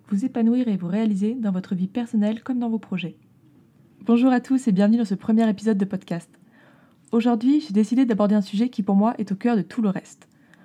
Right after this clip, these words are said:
C'est un peu le socle sur lequel va venir s'appuyer nos pensées, nos actions, notre vision du monde, et c'est l'amour de soi. Aujourd'hui, j'ai envie de voir avec vous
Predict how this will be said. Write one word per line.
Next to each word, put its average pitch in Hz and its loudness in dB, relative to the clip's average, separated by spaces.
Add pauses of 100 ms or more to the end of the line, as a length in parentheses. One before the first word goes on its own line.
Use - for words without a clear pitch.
(260)
C'est - -2
un 185 4
peu 214 -2
le 240 4
socle 233 -2
sur 208 -2
lequel 202 0
va 190 2
venir 190 2
s'appuyer 196 -2
nos 185 4
pensées, 226 -2
nos 190 4
actions, 175 -6
notre 196 -2
vision 208 -2
du 190 0
monde, 202 0 (440)
et 196 -2
c'est - -4 (140)
l'amour 190 0
de 214 -2
soi. - -10 (960)
Aujourd'hui, 240 2
j'ai 262 4
envie 196 6
de 175 0
voir 247 2
avec 208 2
vous 233 -2